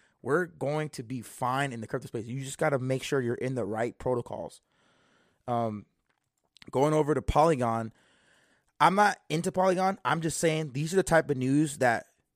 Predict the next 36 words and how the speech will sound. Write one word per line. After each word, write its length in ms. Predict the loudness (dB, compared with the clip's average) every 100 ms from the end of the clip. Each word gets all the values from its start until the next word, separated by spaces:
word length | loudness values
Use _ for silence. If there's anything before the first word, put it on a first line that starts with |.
| _
you 160 | -10 0
have 320 | 4 4 2
to 100 | -4
be 140 | -2
looking 340 | 0 -2 -2 -6
out 140 | -8
for, 240 | -8 -12
right? 260 | -8 -6 -6 _
For 340 | -6 -4 -4
any, 180 | -2 -2
in 160 | 0 -4
any 220 | -4 -4
crypto. 420 | -6 -8 -12 -14 _ _ _
And 120 | -8
I 60 | -4
said 320 | 2 2 2
venture 240 | 0 0
capitalists 440 | 4 4 6 2 2
are 120 | -2
the 60 |
ones 260 | 0 -2 -4
you 80 | -10 _
kinda 300 | -6 -4 -4
keep 180 | -4 -2
your 80 | 2
eye 200 | 4 6
on 120 | 4
to 60 | 0
see 200 | -2 0
where 220 | 0 2
they're 180 | 2 2
looking 360 | 0 0 -4
and 80 | 0
where 140 | 0
they're 120 | 0 -2
going. 320 | -4 -10